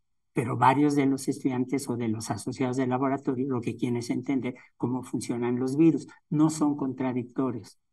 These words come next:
pero yo encuentro que la actitud de ellos fue muy generosa. "Bueno, pues vamos a ayudar de esta manera", y efectivamente se puede ayudar. Ahora, en el laboratorio estadounidense, es un laboratorio muy bien montado,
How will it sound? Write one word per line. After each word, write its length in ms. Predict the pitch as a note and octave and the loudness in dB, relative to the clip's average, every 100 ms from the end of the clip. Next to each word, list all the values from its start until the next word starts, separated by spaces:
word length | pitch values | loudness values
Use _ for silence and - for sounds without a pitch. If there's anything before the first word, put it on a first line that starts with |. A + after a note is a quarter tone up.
| _ _ _ - | _ _ _ 4
pero 220 | D#3+ D3+ | 6 8
yo 180 | C#3+ F#3 | 8 6
encuentro 420 | F#3+ F#3 F#3 G3 | 6 6 4 2
que 120 | - | 0
la 100 | C3 | 0
actitud 400 | A2 B2 - D3+ | 0 -4 -2 2
de 160 | D3+ C#3+ | 4 4
ellos 260 | C3+ C#3+ C#3+ | 4 0 -2
fue 200 | C3 C3 | -2 0
muy 260 | C3+ C#3 | 2 0
generosa. 600 | C#3 C#3+ C3 C3+ C#3+ C#3+ | 2 2 2 0 -2 -2
"Bueno, 220 | E3+ A3+ - | 2 2 2
pues 140 | B2 | -4
vamos 260 | A#2+ B2+ C3 | -4 -2 0
a 40 | |
ayudar 380 | C3+ C3+ B2+ B2+ _ _ _ | 0 0 -2 -4 _ _ _
de 100 | D3+ | -2
esta 200 | B2+ - | 0 2
manera", 400 | C3+ C#3+ F3+ D#3 D3 | 4 6 6 4 2
y 100 | B2 | 0
efectivamente 440 | - A2 B2+ C3 | 0 0 0 0
se 80 | B2+ | -2
puede 240 | B2 B2+ | -2 -2
ayudar. 480 | B2+ C3+ D3 D3+ - _ - - | 0 2 2 0 -2 _ -2 6
Ahora, 380 | C#3 B2 - _ | 6 6 -2 _
en 160 | - D3+ | 4 6
el 140 | C#3 | 8
laboratorio 600 | B2+ A#2 B2 B2 E3+ F3+ F#3 | 6 6 2 4 4 6 4
estadounidense, 880 | F#3 F3+ F3+ F#3 F#3 E3 D#3+ D#3+ D#3+ _ _ _ _ _ _ _ _ _ - | 4 2 4 6 6 6 4 -2 -4 _ _ _ _ _ _ _ _ _ -6
es 200 | C3 D3+ | -4 0
un 60 | |
laboratorio 540 | C3 B2+ B2+ C#3+ B2+ B2 | -2 -2 -2 -2 0 4
muy 280 | C#3+ B3 | 10 12
bien 180 | G#3+ F3+ | 12 8
montado, 600 | E3+ D3+ D3 A#2+ B2 - | 6 4 6 4 4 -4